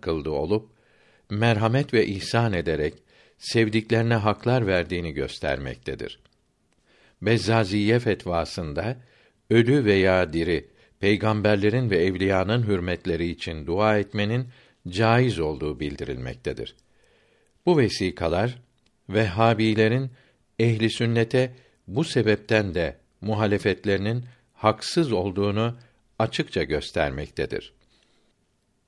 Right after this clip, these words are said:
Gel kardeşim, inkar etme, kıl insaf, kıymetli ömrünü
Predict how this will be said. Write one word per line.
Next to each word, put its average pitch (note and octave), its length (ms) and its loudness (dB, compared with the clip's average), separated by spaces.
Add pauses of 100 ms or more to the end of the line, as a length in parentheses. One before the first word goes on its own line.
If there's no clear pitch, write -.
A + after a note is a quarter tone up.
(140)
Gel A#2 420 6
kardeşim, D2 880 -4 (1000)
inkar A2 580 4
etme, D2+ 640 -2 (680)
kıl C3+ 420 6 (100)
insaf, F2+ 800 0 (1000)
kıymetli C#3 640 4
ömrünü A2 560 2